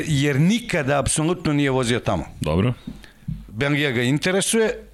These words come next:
Speaker 1: spominje se da bi mogla Monza da bude taj nepoznati, e, e, e,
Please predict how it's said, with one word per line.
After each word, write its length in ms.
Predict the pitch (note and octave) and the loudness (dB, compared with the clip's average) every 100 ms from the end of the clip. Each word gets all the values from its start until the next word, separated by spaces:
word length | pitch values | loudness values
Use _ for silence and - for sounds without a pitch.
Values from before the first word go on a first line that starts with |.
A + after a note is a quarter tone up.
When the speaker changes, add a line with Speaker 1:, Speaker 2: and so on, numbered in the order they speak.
| - | -8
Speaker 1:
spominje 440 | D3 - E3 F3 E3 | -6 -2 0 0 0
se 140 | D3+ | 0
da 60 | D3+ | 2
bi 120 | D#3 | 2
mogla 280 | E3+ E3+ D#3+ | 2 2 2
Monza 460 | E3 F#3+ D3 C#3 | 2 0 0 0
da 100 | B2+ | 0
bude 240 | C3+ C#3 B2+ | 0 0 -2
taj 280 | - C#3+ | -2 -2
nepoznati, 880 | G2+ G#2 C3+ - A#2 G2+ G#2+ - A2 | -2 0 0 0 -2 0 -2 0 -4
e, 60 | E2+ - - - - | -2 -2 -2 -2 -8
e, 80 | |
e, 20 | - | -4